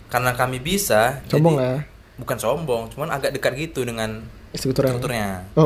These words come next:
Speaker 2: untung nggak ini nih. Udah, udah aku udah coba bawa fake, fake driver.
Speaker 1: Astaga.
Speaker 2: Oh, cowok ya instrukturnya?
Speaker 1: Laki, bapak anjing.
Speaker 2: Oh.
Speaker 1: Nah, karena udah dekat gitu,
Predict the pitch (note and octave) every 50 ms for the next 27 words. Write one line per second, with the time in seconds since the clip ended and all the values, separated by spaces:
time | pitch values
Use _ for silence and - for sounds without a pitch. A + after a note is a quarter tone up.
0 | - - C#3 C#3+ D3+ E3 D#3 C#3 - D#3+ F3+ D#3+ C#3+ C#3+ D3 C#3+ C#3+ - - D#3+
1 | D3+ D3+ D#3+ D#3 - F#3 F#3 F3 - B3+ F3 E3 D#3+ E3 D#3 D#3 - D#3+ - -
2 | - E3+ - - - E3+ D#3+ - - - - - - - - - - - - -
3 | - - D#3+ E3+ D#3+ D#3+ G#3 G#3 G#3 F#3+ E3 D#3 E3+ E3+ E3+ E3 D3+ D3 D3 C#3+
4 | C#3+ - - - - - - A2+ A#2+ - - - - - - - - - - -
5 | - - G#3 - - E3 - - - - - - - - - - - A2+ A2 G#2
6 | G2 F#2 F#2 - - - - - - - D#2+ - - - A#2+ B2 B2+ B2+ B2+ B2
7 | B2 A#2+ A#2+ A#2+ D3+ F3 E3+ - A#2 A2+